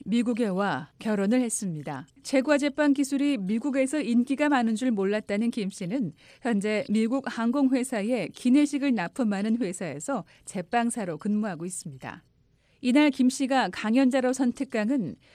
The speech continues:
조지 메이슨 대학교가 지난해 가을 학기부터 개설한 남북한 언어와 문화의 변화 수업의 일환입니다.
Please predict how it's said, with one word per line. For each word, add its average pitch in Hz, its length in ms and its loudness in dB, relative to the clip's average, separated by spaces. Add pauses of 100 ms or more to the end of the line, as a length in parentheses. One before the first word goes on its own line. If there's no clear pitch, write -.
(140)
조지 262 300 2
메이슨 285 420 4
대학교가 214 680 0
지난해 220 440 0
가을 220 380 -2
학기부터 277 480 -2
개설한 240 560 -2 (280)
남북한 262 720 0
언어와 226 580 0
문화의 214 640 -2
변화 190 500 -4
수업의 190 500 -6
일환입니다. 170 720 -6